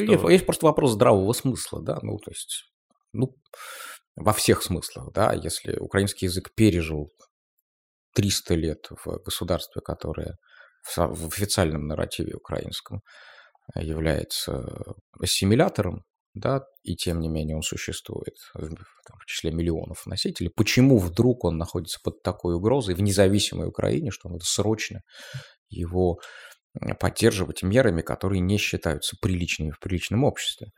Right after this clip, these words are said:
Speaker 2: Э, у нас вон там алтайский язык жив, там сто тысяч живых носителей, и присоединен Алтай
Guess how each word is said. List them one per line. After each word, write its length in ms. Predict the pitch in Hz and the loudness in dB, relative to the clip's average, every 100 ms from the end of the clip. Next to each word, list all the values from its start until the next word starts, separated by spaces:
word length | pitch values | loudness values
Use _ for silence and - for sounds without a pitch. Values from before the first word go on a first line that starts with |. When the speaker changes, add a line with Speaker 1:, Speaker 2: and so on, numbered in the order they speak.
| - - - - - _ - | -20 -18 -18 -20 -20 _ -12
Speaker 2:
Э, 60 | - | -8
у 160 | 53 65 | -6 -2
нас 240 | 85 - | -2 -2
вон 240 | 78 62 - - | -4 -4 -8 -14
там 100 | - - | -18 -10
алтайский 520 | - - 135 - 92 | -4 4 4 2 -4
язык 240 | 82 78 78 | -4 -4 -4
жив, 300 | 80 - - _ | -4 -4 -10 _
там 160 | - - | -14 -10
сто 180 | - 80 | -8 -4
тысяч 280 | 76 - | -6 -4
живых 300 | - 78 76 | -4 -4 -4
носителей, 720 | 82 - - - - - - - - | -6 -6 -8 -12 -12 -12 -12 -14 -10
и 80 | 82 | -8
присоединен 600 | - 80 - 85 87 76 | -6 -6 -4 0 0 0
Алтай 320 | 76 73 | -4 -6